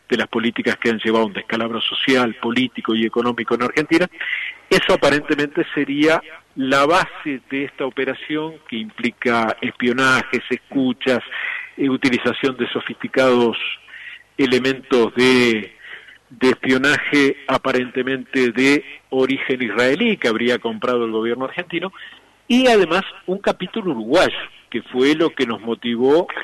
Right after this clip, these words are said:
a viajar a la República Argentina e informarnos qué era ese capítulo uruguayo. Bueno, aparentemente dentro de ese esquema global, D'Alessio habría organizado una operación de espionaje hacia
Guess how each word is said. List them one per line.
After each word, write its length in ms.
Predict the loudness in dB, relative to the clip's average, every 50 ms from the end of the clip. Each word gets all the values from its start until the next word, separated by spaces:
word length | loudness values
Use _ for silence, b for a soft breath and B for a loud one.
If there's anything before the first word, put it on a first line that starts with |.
| -6 -4 -2
a 100 | -2 0
viajar 560 | 2 0 0 0 0 0 2 2 2 0 -2 -8 -12 -8
a 100 | -6 -4
la 120 | -2 -2
República 520 | -2 -2 -2 -2 -2 -4 -2 -2 0 0 0
Argentina 520 | 0 0 -2 -2 2 0 2 2 2 -2 -4 B B B B B B B B B B _ _ _ _ 0
e 100 | 2 2
informarnos 800 | 2 2 0 0 0 0 2 2 0 -2 -2 0 -2 -2 -2 -2 -8 -18 -20 -20 _ _ _ _ _ _ _ _ _ _ _ _ -2
qué 220 | 2 4 4 4 4
era 180 | 0 0 -2 -4
ese 200 | -8 -12 -14 -10
capítulo 420 | -10 -10 -10 -10 -12 -12 -10 -8
uruguayo. 400 | -8 -8 -6 -6 -6 -4 -2 2
Bueno, 260 | 2 4 4 2 -2 B B B B B B B B B B
aparentemente 840 | 0 0 2 2 2 2 2 2 0 0 0 0 -2 -2 -2 -2 -2
dentro 400 | -2 -2 -6 -6 -4 -4 -2 -2
de 80 | -2 -2
ese 140 | -2 -4 -6
esquema 340 | -4 -2 -4 -2 -2 -2
global, 420 | -2 0 2 4 4 6 4 4 2 0 -16 B B B B B B B _ _ -2
D'Alessio 640 | 2 2 4 4 2 0 0 -2 0 0 0 0 0 -6 -10 _ -4
habría 460 | -2 0 0 0 0 2 2 2 2
organizado 640 | 2 0 -2 -4 -4 -6 -8 -4 -2 0 2 2 2
una 220 | 0 -2 -2 -4
operación 420 | -4 -4 -6 -6 -6 -8 -10 -4
de 80 | -4 -4
espionaje 720 | -4 -2 -2 -2 0 0 -2 -2 -2 -2 0 0 0 0 B B B B 0
hacia 560 | 0 0 0 -2 -6 -2 2 4 4 4